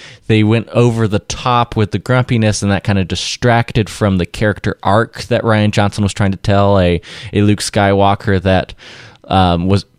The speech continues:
over-, overwhelmed by previous failure, and maybe that's, there's, there's, that's such a coin flip, uh, an opposite side to his character, that it would have been helpful to see more of that story instead of just kind of fill it in the back.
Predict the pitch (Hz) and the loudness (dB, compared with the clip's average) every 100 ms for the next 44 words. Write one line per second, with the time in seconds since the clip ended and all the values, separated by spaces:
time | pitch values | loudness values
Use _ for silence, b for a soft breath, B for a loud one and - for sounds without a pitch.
0 | _ - - 110 98 104 101 98 92 98 | _ -10 0 0 2 0 2 2 0 0
1 | 95 98 90 101 101 107 113 107 - 104 | 2 0 2 2 2 0 -2 -4 -2 0
2 | 101 - 113 104 107 - 107 101 104 104 | 0 0 0 0 -2 -2 0 2 2 2
3 | 101 101 113 113 107 B B B - 110 | 2 2 2 0 -2 B B B -2 0
4 | 113 - - 113 101 - 104 95 104 101 | 0 -6 -2 0 0 0 0 0 -2 -2
5 | 92 - - 120 113 - 120 107 - 120 | -2 -6 -4 0 0 0 0 0 0 0
6 | 113 110 110 110 - 117 110 - 80 95 | 2 2 0 -2 -2 0 0 -2 0 0
7 | - - 98 - 101 - - 104 - 101 | -2 -2 -2 0 -2 -2 -4 -4 -2 0
8 | 98 95 87 _ - 98 - 104 - 95 | 2 0 -4 _ -4 -2 0 -2 0 -2
9 | 92 98 90 90 95 - 98 85 - - | 0 0 0 -2 -2 -4 -4 -4 -6 -4
10 | 113 110 113 110 113 104 110 - - 123 | 0 2 4 4 2 0 -2 -2 -2 0
11 | 120 101 92 104 92 87 - - 85 82 | 0 0 -2 -2 -2 -4 -8 -6 -4 -6
12 | - 98 95 95 98 | -4 -2 0 -2 -4